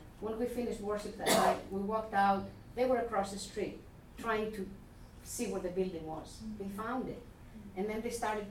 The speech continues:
coming. The first day Rokhaya came into the church building, she said, "Where's Jesus? I wanna thank him."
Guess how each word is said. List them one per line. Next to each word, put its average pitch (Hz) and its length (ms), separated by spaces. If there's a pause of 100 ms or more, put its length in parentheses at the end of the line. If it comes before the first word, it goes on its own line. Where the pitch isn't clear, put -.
coming. 220 320
The 202 80
first 294 300
day 277 180
Rokhaya 233 480
came 208 240
into 196 120
the 180 120
church 196 320
building, 170 400 (420)
she 240 80
said, 208 240
"Where's 220 300
Jesus? - 500 (220)
I 208 80
wanna 208 180
thank 214 300
him." - 360